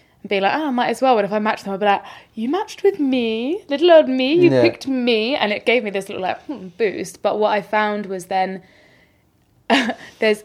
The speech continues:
Speaker 1: from the second you match, there's just this idea in the back of the head, I'm like, "Oh, wow, we might have sex." Like, that's
Speaker 2: Yeah.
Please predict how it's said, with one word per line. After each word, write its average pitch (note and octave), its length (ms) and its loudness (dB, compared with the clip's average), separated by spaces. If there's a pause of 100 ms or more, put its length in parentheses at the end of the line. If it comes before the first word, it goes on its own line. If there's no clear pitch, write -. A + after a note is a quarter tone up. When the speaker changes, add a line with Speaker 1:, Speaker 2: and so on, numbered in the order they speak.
(100)
Speaker 1:
from A3+ 220 -4
the G#3 60 -4
second B3 460 -2
you A3 120 -4
match, G#3 280 -4
there's G3+ 160 -6
just G3 140 -12
this F#3+ 140 -10
idea G3+ 240 -2
in G3 60 -2
the F#3+ 60 -6
back F#3+ 140 -8
of F#3+ 60 -18
the G#3 60 -8
head, G3+ 60 -6
I'm G#3 60 -6
like, A3 120 -6
"Oh, G#4 200 2
wow, F#4 320 2
we G#3 160 -2
might C#4+ 140 -6
have F3 160 -12
sex." - 460 -10 (100)
Like, G#3 300 2
that's G#3+ 300 4
Speaker 2:
Yeah. B2 300 8